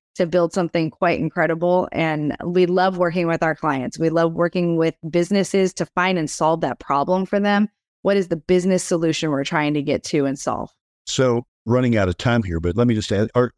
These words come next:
Speaker 2: do you have a nugget or a, a couple of nuggets of wisdom that, that you'd be prepared to share with our audience today?
Speaker 1: Absolutely. So when it comes to media, specifically paid media, the number one nugget is find a partner.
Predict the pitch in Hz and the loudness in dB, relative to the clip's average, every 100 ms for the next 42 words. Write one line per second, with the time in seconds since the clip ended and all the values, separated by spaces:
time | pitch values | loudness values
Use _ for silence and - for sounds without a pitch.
0 | _ 110 165 135 98 110 120 127 - _ | _ 0 0 2 2 2 2 0 -2 _
1 | 110 92 - 107 107 104 - 127 123 104 | -2 -2 -2 -4 0 -2 -2 -2 0 2
2 | 104 110 110 - 95 85 92 98 104 95 | 4 2 0 -2 -2 0 0 0 0 2
3 | 92 78 78 _ _ 90 92 95 95 90 | 2 0 -4 _ _ -2 2 2 2 2
4 | 92 107 98 80 - 101 92 90 _ - | 0 2 2 0 0 0 0 -2 _ 0
5 | 98 95 95 98 92 - - 95 107 - | 4 4 4 4 0 -2 -4 -4 -4 -10
6 | _ _ _ _ 202 208 - 190 170 165 | _ _ _ _ -2 -2 0 0 0 0
7 | 214 208 202 254 294 339 302 233 214 214 | 0 2 0 2 2 2 2 4 4 4
8 | 214 208 - 180 - 180 190 185 202 196 | 2 0 -2 -4 0 0 0 0 0 0
9 | - 175 170 180 180 190 190 185 - 180 | 0 0 0 0 2 2 2 0 -2 0
10 | 190 190 202 196 185 175 156 151 143 - | 2 2 2 2 2 2 0 0 0 0
11 | 151 151 - 147 143 - - - 139 127 | -4 -4 0 0 0 -2 -6 -6 -10 -8